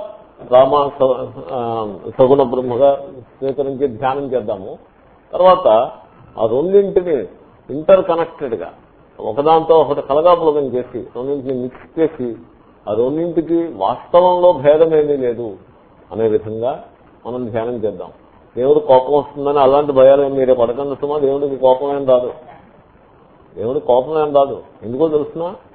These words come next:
దేవుడికి మనకు ఉన్నట్టుగా అంతఃకరణ ఉండదు. ఫీల్ అంతఃకరణ స్థానంలో మా ఆయన, మా నాయనగారు అంటూ ఉండేవారు, "దేవుడికి మనకు మళ్ళా అంతఃకరణ ఉండదురా, అంతఃకరణ స్థానంలో మాయాశక్తి ఉంటుంది, అంతఃకరణ స్థానీయా మాయాశక్తి"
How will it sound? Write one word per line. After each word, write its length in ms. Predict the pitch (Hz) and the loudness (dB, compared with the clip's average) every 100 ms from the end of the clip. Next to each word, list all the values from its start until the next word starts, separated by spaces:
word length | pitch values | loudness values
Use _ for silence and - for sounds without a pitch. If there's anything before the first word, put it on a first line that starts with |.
| _ _ _ | _ _ _
దేవుడికి 380 | 107 131 165 170 | -4 -2 -4 -6
మనకు 320 | 139 127 139 | -6 -6 -6
ఉన్నట్టుగా 400 | 165 160 156 170 | -6 -6 -6 -6
అంతఃకరణ 500 | 147 131 156 - 160 | -6 -6 -12 -8 -6
ఉండదు. 400 | 156 139 139 104 - _ _ _ - - _ _ _ _ _ _ _ _ _ _ _ - - | -6 -8 -10 -12 -20 _ _ _ -20 -20 _ _ _ _ _ _ _ _ _ _ _ -20 -8
ఫీల్ 260 | 151 185 127 - - _ _ _ _ _ - | -6 -6 -8 -12 -20 _ _ _ _ _ -20
అంతఃకరణ 680 | 107 110 147 - 160 160 156 | -14 -4 -4 -2 -2 0 -4
స్థానంలో 600 | - - 143 156 156 165 | -6 -6 -4 -2 -2 -2
మా 140 | 131 | -2
ఆయన, 220 | 127 131 127 | -2 -4 -6
మా 120 | 127 | -4
నాయనగారు 420 | 127 139 151 151 | -4 0 2 2
అంటూ 180 | 139 147 | 2 2
ఉండేవారు, 420 | 151 151 131 - - _ _ _ 95 | 4 4 2 -4 -18 _ _ _ -10
"దేవుడికి 280 | 120 139 | -8 -6
మనకు 240 | 131 123 127 | -8 -8 -8
మళ్ళా 280 | 135 139 127 | -2 0 -2
అంతఃకరణ 440 | 110 113 - 139 | -4 -14 -10 -8
ఉండదురా, 640 | 139 127 131 131 117 160 - - _ _ _ _ - | -8 -8 -6 -4 -2 -4 -8 -18 _ _ _ _ -20
అంతఃకరణ 580 | 101 147 147 156 156 156 | -8 -8 -4 -6 -6 -10
స్థానంలో 520 | - 143 156 160 170 | -8 -8 -4 0 0
మాయాశక్తి 640 | 147 139 156 160 156 160 | 2 4 2 0 -10 -10
ఉంటుంది, 280 | 147 151 156 | -10 -10 -12
అంతఃకరణ 520 | 127 143 - 143 151 | -8 -10 -8 -8 -8
స్థానీయా 640 | 151 - 143 139 143 170 | -10 -6 -6 -4 4 6
మాయాశక్తి" 640 | 175 156 165 160 143 - | 6 4 4 4 0 -8